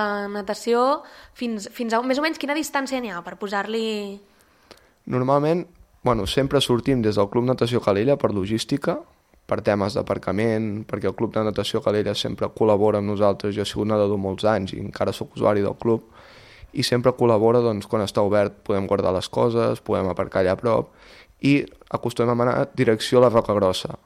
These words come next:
Speaker 2: Com que fem varis tipus de sessions, fem iniciació, fem trobades per nedar, en funció del grup i del nivell,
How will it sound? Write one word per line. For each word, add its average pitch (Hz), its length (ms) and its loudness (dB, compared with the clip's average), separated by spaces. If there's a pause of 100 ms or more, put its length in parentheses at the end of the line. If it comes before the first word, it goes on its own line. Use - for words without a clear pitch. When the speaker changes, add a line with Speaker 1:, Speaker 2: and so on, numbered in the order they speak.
(140)
Speaker 2:
Com 120 180 2
que 113 140 2
fem 135 240 4
varis 131 260 4
tipus 131 320 0
de 104 80 0
sessions, 135 640 0
fem 113 180 -4
iniciació, 117 800 2
fem 113 180 -4
trobades 104 380 4
per 98 180 0
nedar, 117 300 2 (560)
en 120 100 4
funció 117 440 0
del 110 120 6
grup 123 300 4
i - 20 2
del 107 140 4
nivell, 131 460 2